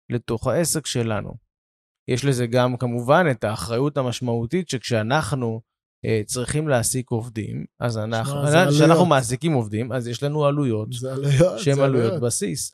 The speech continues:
Speaker 2: זה
Speaker 1: אגב,
Speaker 2: עלויות, אני יכול להגיד ש-
Speaker 1: אגב, אני חושב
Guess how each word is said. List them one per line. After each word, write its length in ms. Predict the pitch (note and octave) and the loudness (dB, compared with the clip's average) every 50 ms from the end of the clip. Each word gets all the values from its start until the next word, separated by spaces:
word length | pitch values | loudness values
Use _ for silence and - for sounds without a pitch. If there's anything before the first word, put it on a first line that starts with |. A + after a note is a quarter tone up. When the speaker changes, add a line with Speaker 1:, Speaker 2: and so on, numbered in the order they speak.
| - C3+ | -6 -4
Speaker 2:
זה 60 | B2+ | -2
Speaker 1:
אגב, 60 | B2+ B2 | 0 2
Speaker 2:
עלויות, 220 | C#3 E3+ F#3+ F3 D3+ | 4 4 6 6 4
אני 100 | C#3 C#3+ | 4 2
יכול 180 | C#3+ D#3+ E3 E3 | 2 2 4 4
להגיד 380 | E3 D#3+ D#3 D#3 E3 D#3 D3 | 4 4 4 4 4 2 2
ש- 80 | - C#3+ | 2 -2
Speaker 1:
אגב, 600 | C3 A#2+ A#2+ B2 B2 B2 B2+ B2 B2+ A#2 A#2 A2+ | -4 -4 -4 -2 0 0 0 2 2 0 2 0
אני 200 | A#2 A#2 B2 B2+ | 0 -2 -2 -4
חושב 400 | A2+ B2 A#2 G#2+ - - G2+ G2+ | -4 -6 -8 -8 -8 -10 -10 -10